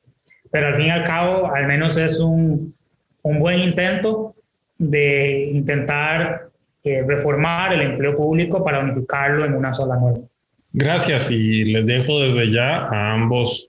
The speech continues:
Speaker 2: eh, la invitación sobre la mesa para que una vez que se apruebe este proyecto, esperamos que así sea, con las mejoras que se pueda introducirle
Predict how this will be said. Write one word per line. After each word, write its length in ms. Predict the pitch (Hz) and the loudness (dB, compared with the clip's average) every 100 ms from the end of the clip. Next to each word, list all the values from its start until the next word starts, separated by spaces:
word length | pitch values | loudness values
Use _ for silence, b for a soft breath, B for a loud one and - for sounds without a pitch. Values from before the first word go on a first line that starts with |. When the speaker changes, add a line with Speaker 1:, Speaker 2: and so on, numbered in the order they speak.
| - | -4
Speaker 2:
eh, 120 | 101 | -2
la 420 | 98 98 98 101 | 0 0 0 0
invitación 680 | 101 98 101 98 101 113 113 | 2 2 0 -2 0 0 0
sobre 240 | 120 117 113 | 0 0 2
la 100 | 117 | 2
mesa 420 | 120 117 131 131 | 0 0 0 0
para 260 | 120 104 98 | 0 0 0
que 180 | 104 98 | 0 0
una 280 | 107 123 | 2 2
vez 400 | 120 123 135 - - | 2 0 -2 -4 -4
que 160 | 110 | -4
se 140 | 104 98 | -2 -4
apruebe 400 | 92 117 113 113 | -2 0 2 0
este 240 | - 110 | 0 -2
proyecto, 640 | 104 110 131 131 135 156 | 0 0 0 -2 -2 -2
esperamos 560 | 127 - 92 95 101 - | -4 -6 -10 -4 -4 -4
que 300 | - 98 95 92 | -4 0 0 -2
así 200 | 90 98 | -4 -8
sea, 340 | - 120 123 131 | -4 -2 0 -2
con 220 | 117 98 | -2 0
las 360 | 90 85 - _ _ _ _ - | -2 -6 -14 _ _ _ _ -6
mejoras 540 | 92 101 104 104 98 | -4 0 0 0 -2
que 180 | - 95 | -2 -4
se 140 | - | -4
pueda 460 | 90 101 101 101 104 | -4 -2 0 0 0
introducirle 880 | 98 101 95 - 107 98 101 101 | 0 0 -2 0 0 0 0 0